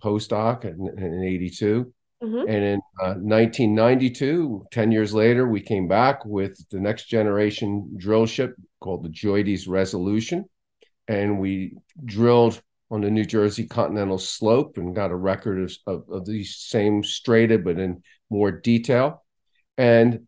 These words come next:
Speaker 1: finally, in two thousand and nine, we returned with the, uh, International Ocean Discovery Program using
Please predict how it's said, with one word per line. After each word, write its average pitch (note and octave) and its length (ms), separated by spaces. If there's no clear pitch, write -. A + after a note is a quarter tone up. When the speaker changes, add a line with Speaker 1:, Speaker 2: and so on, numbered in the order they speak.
Speaker 1:
finally, C#3+ 440
in A2+ 100
two C3 200
thousand A#2 480
and G2 220
nine, A#2 580
we A#2+ 260
returned A#2 640
with G2 200
the, G#2 360
uh, F#2+ 300
International A#2 720
Ocean A2+ 300
Discovery A#2 560
Program G2 720
using G2+ 800